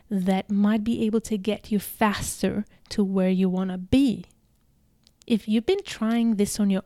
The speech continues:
own for a long time and did not get any results, it simply means that it's not working and that you need help. I get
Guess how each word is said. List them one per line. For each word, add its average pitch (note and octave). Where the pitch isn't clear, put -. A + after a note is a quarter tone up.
own G3+
for -
a F3
long F#3
time A#3+
and G3
did F3
not G3
get G3
any G#3+
results, F3+
it B3+
simply C4
means A#3
that G#3+
it's G3+
not G#3+
working B3
and G#3+
that G#3
you G3+
need G3+
help. -
I A3+
get B3